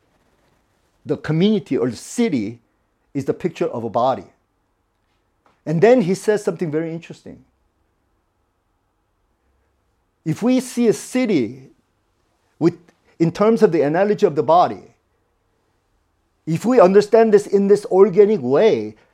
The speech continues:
then you could never say, "Hey, I hurt my finger and my finger has a pain." You never say that. Do you say, "My finger has a pain"? Children, when you hurt your finger, you say,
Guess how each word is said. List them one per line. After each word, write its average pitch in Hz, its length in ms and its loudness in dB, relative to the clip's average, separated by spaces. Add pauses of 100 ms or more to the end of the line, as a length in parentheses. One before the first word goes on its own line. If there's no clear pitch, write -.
(180)
then 170 180 -2
you 233 100 -2
could 247 220 -4
never 208 360 -2
say, 185 420 -4
"Hey, 196 540 0 (480)
I 190 120 -6
hurt 262 260 -4
my 226 160 0
finger 240 440 0
and 214 340 -2 (160)
my 202 260 0
finger 254 480 0
has 214 380 0
a 208 160 0
pain." 214 420 -4
You 175 100 -2
never 233 200 -2
say 254 260 -6
that. - 280 -14 (500)
Do 180 80 -4
you 247 80 -2
say, 254 160 2
"My 175 180 -2
finger 247 380 -2
has 190 180 -6
a 175 60 -8
pain"? 226 400 -12 (1600)
Children, 208 460 -4 (600)
when 190 180 -4
you 220 100 -2
hurt 254 260 -2
your 226 180 -2
finger, 233 340 -2
you 165 80 -6
say, 202 200 -4